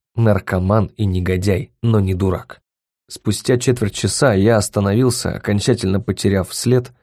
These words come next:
и образ машины. Тина где-то там, в руках плохо контролирующего себя оборотня, а я не пришел ей на помощь. Все из-за меня. Не поставь я эту идиотскую печать,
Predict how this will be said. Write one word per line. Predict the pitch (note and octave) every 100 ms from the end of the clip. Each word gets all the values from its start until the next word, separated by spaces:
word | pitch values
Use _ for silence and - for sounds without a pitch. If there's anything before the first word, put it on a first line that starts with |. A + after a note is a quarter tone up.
| _ _ -
и | A#2
образ | A2 F#2 F#2+
машины. | F#2+ F#2+ - F2 G2 - _ _ _ _ -
Тина | - A#2 E2+
где-то | E2+ G#2 G#2 E2
там, | - G#2 F2+
в | -
руках | G2 - G2+ -
плохо | G#2+ A2+ -
контролирующего | - F#2 - F#2+ G#2+ F#2 E2+ - F2+
себя | - F#2+ G2 -
оборотня, | B2+ G2 E2 - - _ _ _ _ -
а | F#2+
я | G2 G2 A#2+
не | G2
пришел | G#2 F#2+ - A#2
ей | G2 F#2+
на | G2
помощь. | - A#2+ F#2 F2 - - _
Все | - - A#2+
из-за | F2+ F#2
меня. | F#2 F2+ C#2+ - _ _ _ _
Не | G2+
поставь | G2+ G#2 - C3 -
я | G2
эту | F#2+
идиотскую | F#2+ A2+ A2 - G2
печать, | - G#2 - C3 A#2 -